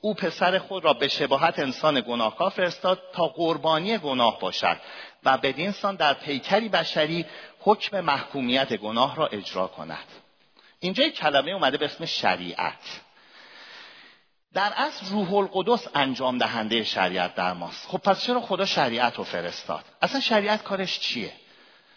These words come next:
فکر کنید شریعت یعنی یه چیزی که خدا فرستاد که ما انجام بدیم که خوب بشیم، خدا که «به به، آفرین، پسرم شریعت انجام داد، پس برو به بهشت». نه دوستان،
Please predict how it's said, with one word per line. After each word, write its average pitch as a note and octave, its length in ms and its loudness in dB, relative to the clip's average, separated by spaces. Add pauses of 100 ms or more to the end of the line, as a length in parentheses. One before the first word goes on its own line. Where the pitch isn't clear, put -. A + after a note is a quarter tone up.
(200)
فکر G#3 140 2
کنید A3 180 -2
شریعت E3+ 500 0
یعنی D3 200 0
یه D#3+ 100 0
چیزی D3 240 -6
که B2+ 100 2
خدا B2+ 340 4
فرستاد C3 600 2
که F3 80 -4
ما E3 160 0
انجام C#3 420 2
بدیم G#3+ 200 -4
که D#3+ 120 2
خوب - 300 -4
بشیم، G3 200 2
خدا D#3 200 -2
که E3+ 100 -2
«به D#3 180 0 (100)
به، A#2 240 2 (100)
آفرین، A#2+ 460 0
پسرم D3 400 2
شریعت C3+ 400 0
انجام D#3+ 320 0
داد، C4+ 160 4 (280)
پس B2+ 200 2
برو B2 180 0
به G2+ 160 0
بهشت». F#2+ 560 -2 (140)
نه C3+ 200 2
دوستان، B2+ 380 -6